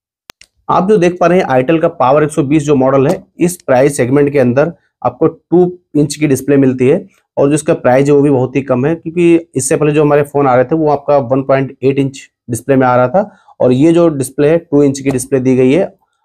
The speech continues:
अभी मैं आपको इस फ़ोन का प्राइस बताता हूँ। और जो ये प्राइस है, इस प्राइस के अंदर कोई भी कंपनी आपको इतने सारे फीचर, एक साल की वारंटी, एक सौ ग्यारह दिन की रिप्लेसमेंट गारंटी मिलती है आपको।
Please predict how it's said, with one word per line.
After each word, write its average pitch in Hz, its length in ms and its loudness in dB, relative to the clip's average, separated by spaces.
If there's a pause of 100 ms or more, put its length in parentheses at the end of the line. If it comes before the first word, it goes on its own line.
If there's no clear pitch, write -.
अभी 131 140 2
मैं 131 180 2
आपको 120 280 0
इस 139 60 -2
फ़ोन 123 220 -2
का 131 100 2
प्राइस 117 260 0
बताता 110 320 -4
हूँ। 160 120 -2
और 147 200 -2
जो 165 80 2
ये 170 80 4
प्राइस 139 360 0
है, 156 120 2 (440)
इस 143 100 -4
प्राइस 139 320 2
के 151 100 -2
अंदर 139 220 0
कोई - 440 -2
भी 143 120 0
कंपनी 131 420 0
आपको 131 360 -2
इतने 131 240 -4
सारे 120 220 0
फीचर, 123 440 0 (120)
एक 113 120 -4
साल 117 180 0
की 120 120 -2
वारंटी, 113 500 0
एक 120 120 -2
सौ 123 120 -6
ग्यारह 117 220 2
दिन 113 140 -2
की 113 100 -6
रिप्लेसमेंट 117 420 -4
गारंटी 113 380 0
मिलती 113 260 -4
है 120 60 0
आपको। 151 340 -4